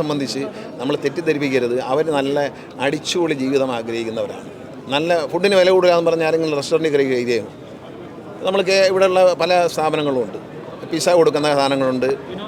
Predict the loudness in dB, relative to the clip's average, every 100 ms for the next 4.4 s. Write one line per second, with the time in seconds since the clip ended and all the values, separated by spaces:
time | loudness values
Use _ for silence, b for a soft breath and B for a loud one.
0 | -8 -2 0 2 2 0 0 0 0 0
1 | -4 -4 -4 0 2 2 2 0 0 0
2 | 4 4 4 4 2 2 0 0 0 0
3 | 0 4 4 4 2 2 -4 B B -6
4 | 2 4 6 4